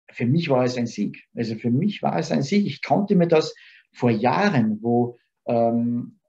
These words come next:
ein guter deutscher Schwimmer mir gesagt hat, „Geh doch darauf, da ist es eine, eine, eine tolle Location zum Schwimmen und zum Trainieren.“ Ich hatte es damals gesagt, hier wäre es cool, eine Eismeile zu schwimmen. Aber ob das möglich ist,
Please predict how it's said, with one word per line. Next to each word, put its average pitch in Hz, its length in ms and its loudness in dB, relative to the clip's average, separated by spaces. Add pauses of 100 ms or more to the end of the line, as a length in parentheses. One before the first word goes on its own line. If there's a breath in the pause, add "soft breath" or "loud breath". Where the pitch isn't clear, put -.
(140)
ein - 80 -20
guter 196 240 -2
deutscher 143 280 -2
Schwimmer 190 340 -2
mir 151 120 -4
gesagt 135 300 -10
hat, - 80 -20
„Geh 170 80 -12
doch 165 160 -6
darauf, 135 380 -6
da 143 80 -4
ist 131 120 -6
es 127 120 -10
eine, 120 320 -2
eine, 117 120 -8 (240)
eine - 140 -20
tolle 175 200 2
Location 143 500 2
zum 135 160 -2
Schwimmen 196 300 4
und 143 80 0
zum 143 160 -2
Trainieren.“ 131 500 2 (560)
Ich - 80 -10
hatte 160 180 -4
es 185 100 -2
damals 165 280 -2
gesagt, 147 420 -6
hier 131 180 2
wäre 127 160 2
es 120 140 -8 (140)
cool, 139 120 0
eine 120 200 -4
Eismeile 131 380 -6
zu 117 100 -8
schwimmen. 139 440 -2 (680)
Aber 117 260 -2
ob - 180 -4
das - 240 -10
möglich 151 420 2
ist, - 260 -10